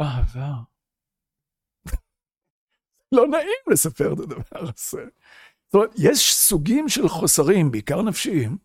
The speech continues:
והם גם רוחניים, כן? שקשה לאדם להיחשף אליהם ולהודות בהם.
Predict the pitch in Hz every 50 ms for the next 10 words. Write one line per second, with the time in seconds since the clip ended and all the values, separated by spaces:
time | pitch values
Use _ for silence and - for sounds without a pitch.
0 | _ _ _ _ _ _ _ _ _ _ _ _ _ _ _ - - 156 180 190
1 | 160 117 123 - 190 226 254 269 262 - 147 147 131 123 117 110 104 110 147 180
2 | 196 _ _ _ _ _ _ _ _ _ _ _ _ _ _ - - 147 156 -
3 | - - - - - - 127 - - 196 240 285 359 302 277 269 254 262 269 269
4 | 233 - 208 - - - 208 220 - 302 240 147 113 95 92 101 - _ - 120
5 | 135 131 135 147 131 160 208 220 277 277 -